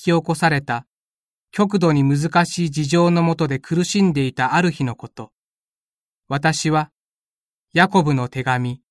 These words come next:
第一章五節を読んでいた。あなた方のうち、知恵に不足しているものがあれば、その人は、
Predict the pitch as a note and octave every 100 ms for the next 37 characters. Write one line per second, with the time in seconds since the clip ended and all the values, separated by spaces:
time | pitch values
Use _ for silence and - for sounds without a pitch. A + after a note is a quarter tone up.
0 | _ _ _ E3 F#3 D#3+ E3+ - - C3
1 | A#2+ E3+ - - - B2+ B2 D#3+ D3 A#2+
2 | G#2+ G#2+ G#2+ _ _ _ _ _ _ _
3 | _ _ _ _ _ _ _ _ _ _
4 | _ _ _ _ _ _ C#3 E3 F#3+ G3
5 | G3+ G3 D#3+ C3+ B2 - - A2+ - _
6 | _ _ _ _ _ _ _ - F3+ G#3
7 | G#3 D#3+ - E3 F3 E3 - E3 E3 D#3+
8 | D#3+ E3+ D3+ B2+ C#3 C#3 B2 A2+ - _
9 | _ _ _ _ _ _ _ - E3 E3
10 | E3+ - C3+ B2 A#2+